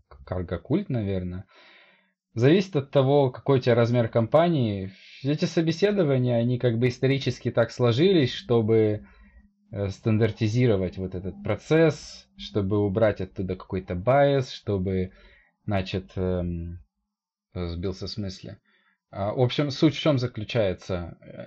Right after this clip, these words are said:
Эти компании пришли к такому процессу собеседований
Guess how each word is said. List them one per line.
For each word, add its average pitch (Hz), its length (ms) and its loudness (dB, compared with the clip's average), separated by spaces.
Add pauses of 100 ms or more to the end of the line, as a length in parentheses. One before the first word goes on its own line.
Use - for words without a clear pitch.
Эти 151 220 -2
компании 143 800 0
пришли 123 500 0
к - 60 -18
такому 104 400 -2
процессу 107 420 -4
собеседований 139 1080 0